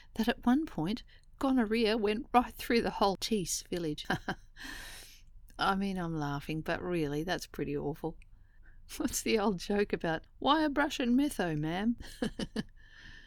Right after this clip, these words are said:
A doctor who specialised in V D was employed at one of the larger camps. He told McHugh about an Italian patient who was very upset after his <laughs> diagnosis.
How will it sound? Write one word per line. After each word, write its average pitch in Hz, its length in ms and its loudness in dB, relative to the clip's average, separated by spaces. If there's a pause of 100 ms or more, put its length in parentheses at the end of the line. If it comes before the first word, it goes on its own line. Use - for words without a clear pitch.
(1000)
A 202 100 4
doctor 208 460 2
who 185 160 2
specialised 160 640 -2
in 196 180 2
V 147 220 -2
D 160 180 -2
was 170 220 -4
employed 175 560 -2
at 147 100 -4
one 151 160 -4
of 151 120 -6
the 151 60 -8
larger 151 340 -4
camps. - 520 -8 (460)
He 285 140 -2
told 170 280 0
McHugh 185 380 0
about 180 280 0
an 175 140 -2
Italian 190 540 0
patient 165 400 -6
who 226 100 -2
was 226 140 -4
very 311 480 0
upset 160 360 -2
after 160 280 -4
his 240 220 0
<laughs> - 20 -16
diagnosis. - 840 -4